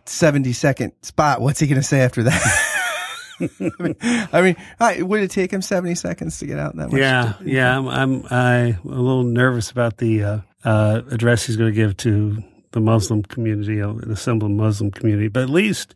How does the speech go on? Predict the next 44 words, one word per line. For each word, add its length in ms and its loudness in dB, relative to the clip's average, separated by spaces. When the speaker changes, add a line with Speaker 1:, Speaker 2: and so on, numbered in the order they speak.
Speaker 2:
he's 160 -2
got 160 2
that 180 0
Toby 280 2
Keith 280 0
concert. 480 -4
That's 220 0
his 120 -2
backup. 440 -4
He's 80 0
Speaker 1:
That's, 240 4
Speaker 2:
got 80 2
that 60 4
in 40 2
the 60 2
Speaker 1:
that's 60 -4
Speaker 2:
back 180 2
Speaker 1:
right. 100 -4
Speaker 2:
pocket. 160 4
Speaker 1:
Only 180 6
the 120 2
men 240 4
can 160 -2
go, 180 -6
though. 180 -10
Speaker 2:
Yeah, 340 2
that's, 300 -2
well, 140 0
there's, 400 0
there's 260 0
one 160 4
advantage 400 0
to 40 -12
being 200 -8
a 40 -10
woman. 320 -8
<laughs> 840 -4
Speaker 1:
Do 640 0
you 100 6
think 140 4
they 120 4
have 320 2
chocolate 460 0
cake? 260 -8